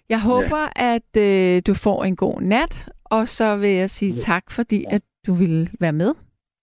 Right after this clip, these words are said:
Speaker 2: Ja, tak. Jeg er altid med.
Speaker 1: Det er
Speaker 2: Hver nat.
Speaker 1: det er så godt, Kai. Ha' en
Speaker 2: Ja.
Speaker 1: dejlig nat.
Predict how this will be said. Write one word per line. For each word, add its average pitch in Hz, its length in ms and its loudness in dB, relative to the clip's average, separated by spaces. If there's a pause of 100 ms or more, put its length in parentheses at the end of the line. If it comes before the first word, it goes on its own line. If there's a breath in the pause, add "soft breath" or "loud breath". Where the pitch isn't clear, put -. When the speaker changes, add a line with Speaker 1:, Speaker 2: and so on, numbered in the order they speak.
(920)
Speaker 2:
Ja, 90 200 -2 (260)
tak. 80 200 -4 (160)
Jeg 92 160 0
er 80 40 -2
altid 87 480 -2
med. 78 200 -4 (260)
Speaker 1:
Det 165 80 2
er 160 40 4
Speaker 2:
Hver 104 220 0
nat. 85 260 -4 (280)
Speaker 1:
det 190 100 2
er 202 40 2
så 170 240 -2
godt, 151 320 -6
Kai. 156 200 -2 (840)
Ha' 240 300 0
en 254 60 0
Speaker 2:
Ja. 240 60 -2
Speaker 1:
dejlig 247 380 2
nat. 254 420 0